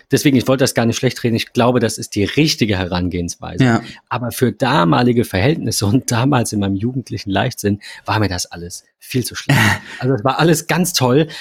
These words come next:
Speaker 1: aber da gab's, also an eine Sache erinnere ich mich, als wär's gestern, das waren die, äh, S-B-Settings.
Speaker 2: Oh,
Speaker 1: Die
Speaker 2: ja.
Speaker 1: Vasily ja,
Speaker 2: Oh,
Speaker 1: glaub ich,
Speaker 2: Gott.
Speaker 1: Kaufen musste oder ga-,
Speaker 2: Ja, ja, es gab, glaub ich, eine
Speaker 1: einfach, das war, glaub ich,
Speaker 2: Free-Variante.
Speaker 1: bezahlt, ne?
Speaker 2: Genau, und dann musstest du tatsächlich bezahlen.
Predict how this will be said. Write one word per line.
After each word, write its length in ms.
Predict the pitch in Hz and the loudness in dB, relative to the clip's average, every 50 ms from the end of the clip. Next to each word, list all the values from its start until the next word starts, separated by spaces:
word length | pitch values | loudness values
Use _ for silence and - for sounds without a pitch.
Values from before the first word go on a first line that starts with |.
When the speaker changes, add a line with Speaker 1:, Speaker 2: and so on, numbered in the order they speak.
| - - _ | -18 -12 _
Speaker 1:
aber 400 | - 123 127 127 127 120 117 - _ _ - | -2 -2 0 2 2 2 0 -2 _ _ -10
da 120 | - 113 | -8 -8
gab's, 340 | 117 - 147 143 156 156 - | -4 -4 -2 -2 -2 -4 -6
also 260 | - - 131 127 117 113 - - - | -4 0 2 2 2 0 -4 -10 -8
an 140 | - 120 135 | -4 -4 -2
eine 240 | 87 113 139 165 160 | 0 2 2 4 4
Sache 240 | 135 131 117 110 117 | 4 4 2 2 2
erinnere 260 | 107 104 127 143 127 | 2 4 4 4 4
ich 100 | 104 - | 2 -2
mich, 160 | 117 101 - 101 | -6 -8 -8 -8
als 120 | 104 98 | -6 -4
wär's 200 | 104 101 - - | -2 -2 -2 -4
gestern, 340 | - 117 - - 110 98 98 | -6 -6 -6 -4 -4 -4 -2
das 160 | 98 95 - | -4 -6 -6
waren 180 | 104 101 101 101 | -4 -4 -4 -2
die, 220 | 101 98 98 101 | -2 -2 0 0
äh, 320 | 95 92 90 90 90 90 - - | -2 -2 -4 -4 -6 -8 -6 -4
S-B-Settings. 680 | 120 - - - 170 185 175 - - - - - - - | -4 -2 0 2 0 0 0 -2 -6 -8 -8 -6 -2 2
Speaker 2:
Oh, 240 | 117 117 110 101 101 | 2 4 4 4 4
Speaker 1:
Die 80 | 98 | 4
Speaker 2:
ja. 100 | 92 85 | 2 2
Speaker 1:
Vasily 340 | 92 92 - - 127 120 117 | 0 -2 -4 -4 -2 0 2
ja, 140 | 110 110 107 | 2 2 2
Speaker 2:
Oh, 40 | 104 | 2
Speaker 1:
glaub 140 | 104 104 104 | 2 0 0
ich, 60 | 101 | 0
Speaker 2:
Gott. 240 | 104 - - - - _ _ - - - - - - | -2 -2 -6 -14 -16 _ _ -12 -10 -8 -6 -4 -4
Speaker 1:
Kaufen 960 | 117 117 123 139 151 156 160 165 170 175 180 185 196 202 202 - - 190 185 185 | -2 -2 0 0 0 0 0 0 -2 -4 -4 -6 -8 -10 -12 -12 -10 -8 -8 -6
musste 460 | 190 196 180 - - - - 214 208 | -6 -8 -10 -12 -14 -14 -16 -16 -14
oder 180 | 180 139 143 | -14 -14 -14
ga-, 160 | - - 107 - | -14 -10 -4 0
Speaker 2:
Ja, 360 | 131 127 113 110 127 156 160 - | 2 2 4 2 2 0 0 0
ja, 160 | - 123 120 | 0 2 2
es 120 | 117 131 - | 2 0 0
gab, 180 | 135 139 - - | 0 0 2 2
glaub 140 | 147 135 | 2 2
ich, 60 | 131 135 | 2 2
eine 100 | 135 113 | 2 0
Speaker 1:
einfach, 180 | 117 - - | 0 -2 0
das 200 | - 131 139 160 175 | 0 2 2 2 2
war, 120 | 170 180 | 2 2
glaub 160 | - 196 190 | 4 4 2
ich, 60 | 143 | 4
Speaker 2:
Free-Variante. 280 | 143 151 147 143 143 156 185 | 4 2 2 2 2 0 2
Speaker 1:
bezahlt, 300 | 196 156 156 160 170 165 | 2 4 4 4 2 0
ne? 180 | 113 143 190 233 240 - - | -4 -4 -4 -4 -6 -6 0
Speaker 2:
Genau, 280 | - 127 127 135 147 135 | 2 4 4 6 4 4
und 140 | 127 120 | 4 2
dann 120 | 127 120 127 | 2 4 2
musstest 340 | 131 131 - 131 127 - - | 2 2 0 -4 -4 -4 -6
du 60 | 117 | -4
tatsächlich 520 | - 127 120 117 - 127 117 120 113 - | 0 0 0 2 2 2 2 2 0 0
bezahlen. 640 | - 113 - - 123 110 104 101 101 101 101 101 - | -2 -4 -2 0 2 2 4 4 2 2 0 -2 -8